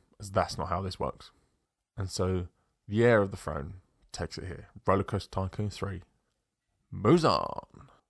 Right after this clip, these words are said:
Finally, not finally in this round, but we are finally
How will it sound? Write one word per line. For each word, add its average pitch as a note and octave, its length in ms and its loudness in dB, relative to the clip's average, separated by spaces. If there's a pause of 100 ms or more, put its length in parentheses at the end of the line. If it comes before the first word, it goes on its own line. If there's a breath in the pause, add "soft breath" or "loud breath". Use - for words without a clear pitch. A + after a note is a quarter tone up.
Finally, A2 640 2 (880)
not B2 200 2
finally G2+ 300 4
in F#2 80 0
this G2 100 -8
round, G2 340 -6
but - 200 -2
we G#2+ 120 2
are F#2+ 100 2
finally G2 580 0